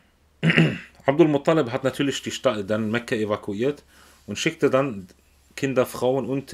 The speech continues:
die Männer dann in den Bergen. Und was ist dann passiert? Dann die bekannte Geschichte, die man hier auch dann in dieser Sura lesen kann. Sandte, sandte Allah subhanahu wa ta'ala Vögel in aufeinanderfolgenden Schwärmen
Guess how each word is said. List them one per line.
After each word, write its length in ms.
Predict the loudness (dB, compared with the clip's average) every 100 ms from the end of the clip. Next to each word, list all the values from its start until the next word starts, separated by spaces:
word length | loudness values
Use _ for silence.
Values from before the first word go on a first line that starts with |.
| -6
die 120 | -4
Männer 320 | -4 -2 -4 -4
dann 140 | -4
in 100 | -2
den 160 | -4 -2
Bergen. 380 | 0 0 -2 -8 _ -20 -20 -20 -20 -10
Und 340 | -2 -2 -2 -12 _ _ _ _ _ _ _ _ _ -20 2
was 160 | 2 4
ist 140 | 0
dann 120 | -4
passiert? 460 | -4 -2 2 0 -2 _ _ _ -20 -6
Dann 240 | -2 -2 -2
die 120 | -6
bekannte 460 | -8 -8 -6 -6
Geschichte, 560 | -8 -8 -8 -4 0 0
die 180 | -2 -2
man 200 | -2 -2
hier 180 | -2 -2
auch 160 | -2
dann 280 | -2 -4 -4 -14 -20 -20 -10
in 140 | -6
dieser 220 | -2 -2
Sura 280 | -2 0 0
lesen 320 | 2 2 0
kann. 280 | -2 -4 -4 -10 _ _ _ _ _ _ _ _ _ _ _ -14
Sandte, 640 | -2 0 2 2 2 2
sandte 400 | -4 -2 -2 -2
Allah 240 | -4 -2 -2
subhanahu 540 | -6 -8 -6 -4 -4
wa 60 | -4
ta'ala 360 | -4 -2 -4
Vögel 460 | 0 2 4 2 -2
in 240 | -4 -4
aufeinanderfolgenden 1000 | -8 -6 -4 -2 -2 0 0 2 0 -2
Schwärmen 540 | -4 -2 0 0 -4